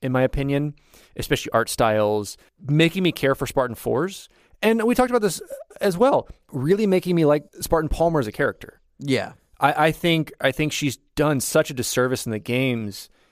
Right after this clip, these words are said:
Speaker 1: that people just think of her as kind of an annoyance at times, and this commander just pops on, whereas not as a legit Spartan that we're actually seeing them become.
Speaker 2: Mm-hmm. Yeah. Uh, for me,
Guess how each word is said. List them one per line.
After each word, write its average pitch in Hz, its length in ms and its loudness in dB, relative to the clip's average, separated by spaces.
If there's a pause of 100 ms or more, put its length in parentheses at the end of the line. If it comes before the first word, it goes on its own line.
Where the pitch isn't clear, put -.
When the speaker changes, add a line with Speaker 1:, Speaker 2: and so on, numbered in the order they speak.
(120)
Speaker 1:
that 123 220 0
people 135 260 -2
just 120 200 -6
think 127 160 -4
of 120 80 -4
her 117 60 -4
as 113 160 -4
kind 113 160 -6
of 107 60 -4
an 104 80 -8
annoyance 104 440 -2
at - 80 -8
times, 107 800 -2
and 101 560 -4 (840)
this 143 680 -2
commander 123 340 2
just 110 120 -2
pops - 340 0
on, 107 340 -2
whereas 123 520 0
not 120 260 2
as 113 440 -2 (580)
a - 60 -6
legit 117 480 -2
Spartan 139 480 -2
that 113 100 0
we're 120 80 2
actually 117 200 -6
seeing 117 340 -6
them 107 220 -4 (100)
become. - 580 -6 (340)
Speaker 2:
Mm-hmm. 117 380 -8 (140)
Yeah. 107 400 -4 (100)
Uh, 135 320 -2
for 220 240 -4
me, 160 540 -2